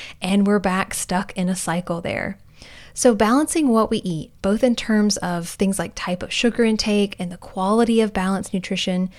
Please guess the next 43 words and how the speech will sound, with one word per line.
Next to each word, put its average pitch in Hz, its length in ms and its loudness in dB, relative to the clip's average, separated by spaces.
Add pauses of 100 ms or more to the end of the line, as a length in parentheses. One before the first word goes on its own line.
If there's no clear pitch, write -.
(300)
can 247 160 0
play 330 240 -2
a 415 80 4
significant 247 800 2
role 202 300 6
in 185 180 -2
both 196 240 2
our 185 160 -4
short-term 247 720 0
improvements 254 680 -2 (380)
and 226 400 2
long-term 208 800 2
health - 440 -6
with 180 160 -8
P - 120 -8
C - 220 -8
O - 80 -6
S. - 400 -8 (500)
And 233 160 4
you 320 140 4
can 339 160 4
find 208 500 4
a 208 80 0
lot 202 500 4
of 196 120 0
amazing 180 480 0
information 175 580 -4
out 170 220 -6
there 165 260 -4
on 170 120 -2
balanced 160 400 -8
diets. - 440 -8 (500)
But 214 120 0
here's 220 260 2
my 175 140 -2
advice. - 520 -8 (480)
Be 302 120 -2
careful 180 400 -2
what 170 140 -4
you 175 60 -4
take 170 260 -8
to 165 80 -6
heart. 165 420 -6